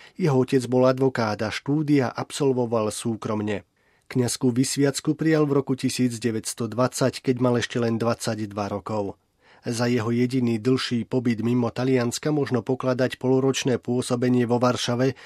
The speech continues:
kde pracoval na nunciatúre v roku tisíc deväťsto dvadsaťdva. Potom vyše dvadsať rokov strávil vo Vatikáne na štátnom sekretariáte a v roku tisíc deväťsto päťdesiat štyri ho pápež Pius dvanásty vymenoval za milánskeho arcibiskupa.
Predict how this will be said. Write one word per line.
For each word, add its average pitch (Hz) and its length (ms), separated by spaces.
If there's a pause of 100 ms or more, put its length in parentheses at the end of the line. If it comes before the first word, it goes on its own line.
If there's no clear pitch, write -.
(160)
kde 147 240
pracoval 143 560
na 127 80
nunciatúre 131 800
v 127 80
roku 120 240
tisíc 123 400
deväťsto 107 560
dvadsaťdva. 101 960
Potom 127 320
vyše 120 240
dvadsať 117 480
rokov 120 400
strávil 113 400
vo 117 160
Vatikáne 127 560
na 120 80
štátnom 110 480
sekretariáte 135 960
a 123 80
v 123 160
roku 127 160
tisíc 139 400
deväťsto 120 480
päťdesiat 113 480
štyri 139 400
ho 143 80
pápež 120 560
Pius 107 320
dvanásty 123 560
vymenoval 131 560
za 110 160
milánskeho 113 720
arcibiskupa. 107 800